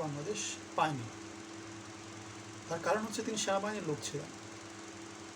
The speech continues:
মেধাবী ছিলেন, যোগ্য ছিলেন, সেনাপ্রধান ছিলেন,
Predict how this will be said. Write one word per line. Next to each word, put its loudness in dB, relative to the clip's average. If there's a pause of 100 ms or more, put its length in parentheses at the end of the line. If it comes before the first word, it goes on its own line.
(1300)
মেধাবী 4
ছিলেন, 0 (160)
যোগ্য 2 (140)
ছিলেন, 0 (100)
সেনাপ্রধান 2 (120)
ছিলেন, 0